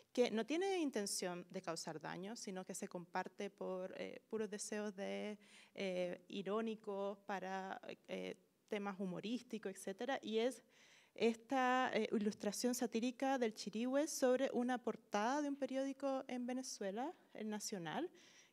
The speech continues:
que i-, se intervino con algunas frases que no son reales, pero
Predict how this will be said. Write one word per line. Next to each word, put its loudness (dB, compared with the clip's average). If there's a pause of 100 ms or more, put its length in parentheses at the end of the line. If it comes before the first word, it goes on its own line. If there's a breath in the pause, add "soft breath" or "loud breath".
(180)
que 8
i-, 2
se 2
intervino 4 (280 loud breath)
con 2 (300 loud breath)
algunas 4
frases 0 (360 loud breath)
que 4
no 6
son 0
reales, 6
pero 0